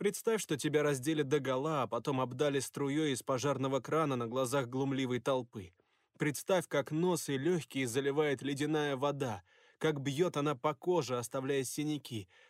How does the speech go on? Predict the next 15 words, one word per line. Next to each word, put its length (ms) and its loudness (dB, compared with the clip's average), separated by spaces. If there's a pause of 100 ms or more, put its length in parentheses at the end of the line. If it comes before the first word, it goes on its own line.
как 240 -2
толчёт 600 0
в 100 -8
месиво 460 0
суставы. 760 -2 (480)
Представь 420 -2
себя 240 0
беззащитным, 960 -2
опозоренным, 800 0
совершенно 720 0
уязвимым, 840 0 (220)
выставленным 720 0
на 80 0
всеобщее 540 0
посмешище 880 -2